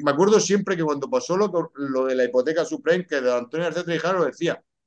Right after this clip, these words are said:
que aquí hay una cosa distinta. Aquí en lo público, lo que viene a corromp-, lo que llama a la casa de lo privado, aquí estamos hablando de instituciones públicas, pero para que se vean la, que se puede ver las cosas desde dos puntos de vista. No es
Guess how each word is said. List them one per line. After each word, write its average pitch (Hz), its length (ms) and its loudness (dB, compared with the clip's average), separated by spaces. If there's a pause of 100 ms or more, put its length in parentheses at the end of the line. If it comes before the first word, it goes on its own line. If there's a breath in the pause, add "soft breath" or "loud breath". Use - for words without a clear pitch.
(240)
que 120 80 0
aquí 123 140 2
hay 190 80 8
una 196 200 4
cosa 180 240 2
distinta. 147 680 -4 (420)
Aquí 123 240 4
en 208 140 10
lo 170 140 8
público, 175 640 2 (160)
lo 135 220 4
que 127 120 4
viene 165 200 6
a 170 60 4
corromp-, 127 380 2 (180)
lo 135 200 -2
que 123 120 0
llama 170 340 2
a 135 200 -2
la 127 140 0
casa 143 340 0
de 127 80 2
lo 117 120 -2
privado, 110 440 -2 (380)
aquí 104 120 -12
estamos 117 320 -2
hablando 110 320 -2
de 107 140 2
instituciones 95 600 -6
públicas, 95 480 -4
pero 98 180 -6
para 101 200 -4
que 107 80 -4
se 104 160 -4
vean 139 240 4
la, - 260 0 (240)
que 107 80 -12
se 104 140 -4
puede 120 240 6
ver 156 100 4
las 156 140 4
cosas 135 280 -2
desde 113 180 2
dos 123 200 4
puntos 104 280 -8
de 87 100 -10
vista. 123 340 -6
No 165 280 6
es 175 260 2